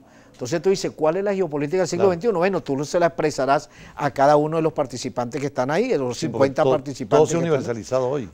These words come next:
Speaker 1: Todo se ha universalizado. Entonces el que no entienda que tú tienes que utilizar,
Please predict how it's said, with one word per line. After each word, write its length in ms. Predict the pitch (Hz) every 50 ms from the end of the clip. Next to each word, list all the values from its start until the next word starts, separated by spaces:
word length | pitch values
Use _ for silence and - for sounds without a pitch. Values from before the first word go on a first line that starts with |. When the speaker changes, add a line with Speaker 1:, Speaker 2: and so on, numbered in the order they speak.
| _ _ -
Speaker 1:
Todo 260 | 165 175 196 226 220
se 120 | 220 226
ha 20 | 208
universalizado. 800 | 214 226 226 226 214 - 202 170 151 135 - 240 254 247 196 151
Entonces 300 | 135 123 170 165 - 202
el 120 | 202 185
que 160 | - 190 170
no 140 | 160 190 240
entienda 580 | 269 285 - - 226 208 185 170 165 165 165 - _ - - - _ _
que 140 | - 160 139
tú 180 | - 185 190
tienes 320 | - - 214 220 226 220 220
que 120 | - 208
utilizar, 600 | 202 - 226 208 180 156 - - 190 208 214 220